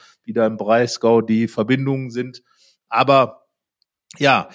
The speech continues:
äh, Butter bei die Fische, so könnte man unsere, unsere letzte, ähm, unseren letzten Teil der, äh, dieses Podcasts nennen, Butter bei die Fische, was das Ergebnis angeht. Äh,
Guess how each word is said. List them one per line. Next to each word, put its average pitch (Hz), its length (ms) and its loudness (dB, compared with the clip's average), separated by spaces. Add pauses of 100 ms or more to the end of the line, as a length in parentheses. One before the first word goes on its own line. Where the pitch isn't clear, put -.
(380)
äh, 131 280 0
Butter 160 380 2
bei 123 160 2
die 117 100 -4
Fische, 156 680 -4
so 123 180 -8
könnte 143 260 -6
man 123 360 -10
unsere, 123 600 -4
unsere 120 300 -6
letzte, 131 1000 0
ähm, 113 180 -12
unseren 123 340 -8
letzten 127 380 -10
Teil 135 320 2
der, 123 680 2
äh, 120 40 0
dieses 120 300 -8
Podcasts 135 640 -2
nennen, 127 340 -6 (240)
Butter 135 300 -2
bei 127 160 2
die 123 80 -6
Fische, 131 340 -6
was 120 160 -2
das - 180 -10
Ergebnis 127 520 0
angeht. 92 480 -12 (120)
Äh, 104 340 -2